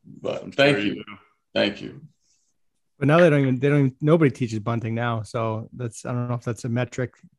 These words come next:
Speaker 3: a new age measure for, uh, quality of hitter anymore.
Speaker 2: How about
Speaker 3: Um,
Speaker 2: that?
Speaker 3: yeah.
Speaker 2: Last, last night, Gleyber Torres put down, tried to put down a bunt, one one, with their season on the line, runner on first.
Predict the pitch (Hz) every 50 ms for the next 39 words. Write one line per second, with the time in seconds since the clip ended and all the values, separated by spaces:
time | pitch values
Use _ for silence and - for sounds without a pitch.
0 | _ _ - 135 127 131 123 127 123 120 113 110 - - _ _ _ _ _ _
1 | _ _ - 127 123 120 120 113 120 117 113 120 120 120 _ _ _ _ - 120
2 | 120 113 113 110 110 110 113 131 - _ - 135 123 113 113 117 107 113 113 117
3 | 113 110 110 113 113 110 113 110 - _ _ _ _ _ _ _ _ _ _ _
4 | _ _ _ _ - 127 156 175 - 185 214 233 233 131 143 156 131 180 175 -
5 | - - - - - 165 180 196 196 190 - 202 214 233 226 190 - 156 135 170
6 | 202 214 208 214 208 214 226 226 233 220 196 190 180 151 - - - _ _ _
7 | _ _ _ - 196 202 196 208 202 202 196 196 196 - - 190 190 190 190 -
8 | 202 202 196 208 202 202 196 175 170 220 220 214 - - 180 196 202 202 202 202
9 | 220 220 208 196 180 165 147 - - _ _ _ _ _ _ _ _ _ _ _
10 | _ _ _ _ _ _ _ _ _ _ - 165 165 - 160 151 135 - - 202
11 | 202 196 190 196 190 185 185 175 180 190 196 190 180 160 160 170 175 180 170 170
12 | 170 165 160 - 190 185 185 170 - - - -